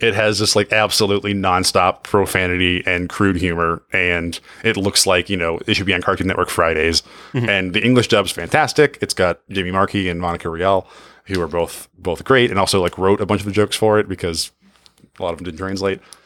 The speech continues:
Speaker 1: I highly recommend it,
Speaker 2: Mm-hmm.
Speaker 1: uh, if that's your thing. So if you're out there and you're, you got your c-, c-, uh, Cookie Monster pajama pants on, you're out there
Speaker 2: <laughs>
Speaker 1: walking the mile.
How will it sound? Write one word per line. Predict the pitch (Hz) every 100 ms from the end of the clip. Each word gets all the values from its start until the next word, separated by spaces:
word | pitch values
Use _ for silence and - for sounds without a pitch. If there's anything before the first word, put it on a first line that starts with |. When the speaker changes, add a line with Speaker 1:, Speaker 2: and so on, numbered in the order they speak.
| -
Speaker 1:
I | 110
highly | 156 190
recommend | 147 127 110 80
it, | - _ - -
Speaker 2:
Mm-hmm. | 131
Speaker 1:
uh, | 107 101 101
if | 104
that's | 113 107
your | 117
thing. | - 101 78 -
So | -
if | 110
you're | 131 202
out | 190
there | 170 165
and | 147 127
you're, | 143 143
you | - 131
got | 139 139
your | - - -
c-, | 131
c-, | 131
uh, | 113
Cookie | - 135
Monster | 123 117 123
pajama | 117 117 113
pants | 117 110 117
on, | 113 110
you're | 107
out | 107
there | 110
Speaker 2:
<laughs> |
Speaker 1:
walking | 104 98
the | 101
mile. | 104 101 95